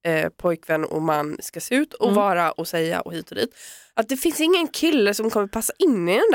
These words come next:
Speaker 1: där.
Speaker 2: Nej.
Speaker 1: Alltså hon har, det, alltså det här kommer inte gå. Och också så här att hon, hon,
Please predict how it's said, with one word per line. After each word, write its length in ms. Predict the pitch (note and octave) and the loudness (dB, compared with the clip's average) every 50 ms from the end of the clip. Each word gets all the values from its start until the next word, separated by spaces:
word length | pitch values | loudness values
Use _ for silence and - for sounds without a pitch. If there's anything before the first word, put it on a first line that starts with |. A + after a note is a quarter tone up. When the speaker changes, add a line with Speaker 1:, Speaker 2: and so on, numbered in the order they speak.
| - | 2
Speaker 1:
där. 160 | - F3 G3 - _ _ _ _ _ _ _ _ _ _ _ _ _ _ _ - | 0 -6 -10 -10 _ _ _ _ _ _ _ _ _ _ _ _ _ _ _ 0
Speaker 2:
Nej. 80 | G3 F#3+ G3 A3+ | 2 2 2 2
Speaker 1:
Alltså 160 | C#4 D4 F#4 | 2 2 2
hon 180 | F#4 D#4 D4 D#4 | 2 2 2 0
har, 140 | F4 - - - - - A#3+ | 0 -2 -4 -2 -2 -2 -2
det, 160 | A#3 - - - - | -2 -4 -6 -6 -6
alltså 220 | - - - C#4+ | -6 -6 -4 -4
det 60 | D#4+ D4 | -4 -4
här 340 | - - E4 D#4 D4 C#4 C#4+ | -2 -2 0 2 2 0 0
kommer 340 | - - - C4 B3+ B3 A#3+ | -2 -2 -2 0 0 0 -2
inte 160 | B3 - A3+ | -2 -2 -2
gå. 380 | G#3+ C4 A#3 F3 E3+ - D4+ - _ _ - - - - | -2 0 0 0 0 0 -2 -4 _ _ -20 -20 -18 -10
Och 180 | - - F#4+ - | -6 -4 0 0
också 260 | F#4 - - - F4+ | 0 -2 0 -4 -2
så 120 | - - | 0 2
här 140 | F4+ C#4 A3+ | 2 2 2
att 140 | A3 A3 A3 _ _ _ _ _ - | 2 0 -2 _ _ _ _ _ -4
hon, 120 | D#4 C#4 - _ _ _ _ _ _ _ - A#3+ | -4 -4 -4 _ _ _ _ _ _ _ -8 -2
hon, 160 | B3+ D#4+ - | -2 -2 -2